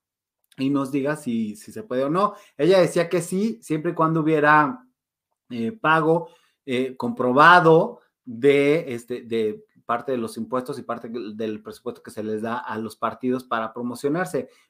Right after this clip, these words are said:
Pero si no hay una comprobación, si no hay un gasto de eso, no se puede.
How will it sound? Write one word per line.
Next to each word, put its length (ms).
Pero 160
si 140
no 100
hay 100
una 180
comprobación, 720
si 120
no 140
hay 160
un 460
gasto 320
de 100
eso, 380
no 160
se 100
puede. 240